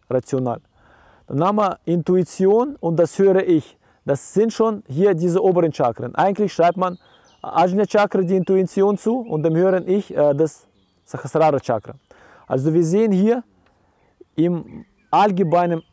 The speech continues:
allgemeinen Aufbau des Universums auch ein Bezug als so kleines Abbild oder kleine Kopie des ganzen Universums ist unser menschlicher Körper. Hier Feuer, Licht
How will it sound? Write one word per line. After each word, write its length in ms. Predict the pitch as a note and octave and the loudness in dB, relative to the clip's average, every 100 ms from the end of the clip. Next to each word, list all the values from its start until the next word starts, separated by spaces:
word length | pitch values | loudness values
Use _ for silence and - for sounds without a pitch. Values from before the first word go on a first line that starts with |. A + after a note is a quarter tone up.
| _ _ | _ _
allgemeinen 800 | D3+ F#3 F3 F3 E3+ F3 E3+ D#3 | 0 2 2 0 2 0 -2 0
Aufbau 400 | E3 F#3 D3+ D3+ | 0 0 2 2
des 200 | D3 - | 0 -4
Universums 760 | D3+ D#3 E3 G#3+ G#3 A3+ G3 - | -2 0 2 2 0 -2 -6 -4
auch 340 | D#3 F#3 - - _ _ | 2 2 0 -16 _ _
ein 220 | D3 C#3+ | -4 -2
Bezug 520 | D3+ - G3+ A#3 - | -2 -2 -2 -2 -2
als 480 | D3+ C#3 - - _ _ - | -4 -4 -8 -20 _ _ -20
so 340 | A2+ A#2+ G#2+ - A2+ _ _ _ - | -8 -8 -8 -12 -20 _ _ _ -12
kleines 600 | C#3+ D3+ F#3 F#3+ F3 - | -2 0 0 0 -2 -2
Abbild 360 | E3+ F#3 G#3+ F#3+ | -2 0 0 -2
oder 180 | E3 | -2
kleine 360 | D#3 E3+ F3+ E3+ | -2 -2 -2 -2
Kopie 280 | - - A3 | -6 -6 -4
des 180 | G3 E3 | -2 0
ganzen 340 | F#3 G3+ G3 | -2 -2 -4
Universums 600 | F3 E3+ G3 F#3 G#3+ - _ _ _ | -2 2 2 0 -4 -8 _ _ _
ist 140 | - - | -10 -4
unser 180 | E3 E3 | 0 0
menschlicher 460 | F3+ F#3 F#3 - | 0 -2 -2 -2
Körper. 400 | D3+ D#3+ C3+ - - _ _ _ _ _ _ _ | 0 0 0 -10 -16 _ _ _ _ _ _ _
Hier 500 | B2+ A2+ D#3 G#3+ - - _ _ - | -10 -4 0 0 -2 -8 _ _ -20
Feuer, 560 | - - F#3 G#3 F#3+ - _ _ _ | -20 -2 2 4 2 -2 _ _ _
Licht 420 | C3+ E3+ A#3 - | 0 2 0 -4